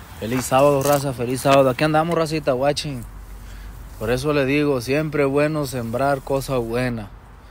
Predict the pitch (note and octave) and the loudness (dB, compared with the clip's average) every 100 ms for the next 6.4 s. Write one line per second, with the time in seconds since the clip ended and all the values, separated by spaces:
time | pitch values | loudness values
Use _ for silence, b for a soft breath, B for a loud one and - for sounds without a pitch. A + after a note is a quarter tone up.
0 | B B B - - - A2 - C#3 C3 | B B B -20 -20 -18 -14 -8 -4 0
1 | C#3 D3 B2+ C3+ C#3 B2+ A#2 A2 A2 A2+ | 2 2 -2 -2 -2 -4 -2 -4 -6 -10
2 | A2+ C3+ D3+ D3+ D#3+ E3 D#3 - D#3+ D#3 | -4 0 0 0 -2 0 -2 0 0 2
3 | D3 D3 F3+ G3 E3 D3 - B B B | 2 2 2 0 -2 -4 -10 B B B
4 | B B - - - - A2 G#2 C3 D3 | B B -20 -20 -20 -12 -6 -2 -2 -2
5 | C#3 C#3+ - D3 D3 C3+ C3 C#3+ C#3 B2+ | -4 -4 -4 -4 -2 -2 0 0 -2 -4
6 | - A#2+ B2+ | -2 0 -2